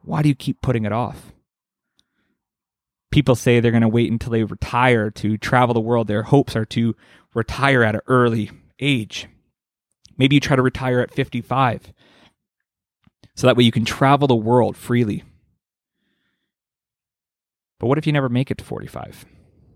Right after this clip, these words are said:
Like, the odds are you will. The average age of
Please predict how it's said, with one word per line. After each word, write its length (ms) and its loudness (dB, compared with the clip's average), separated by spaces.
Like, 200 2
the 100 4
odds 280 4
are 100 6
you 160 2
will. 360 -2
The 180 0
average 460 2
age 280 0
of 240 -4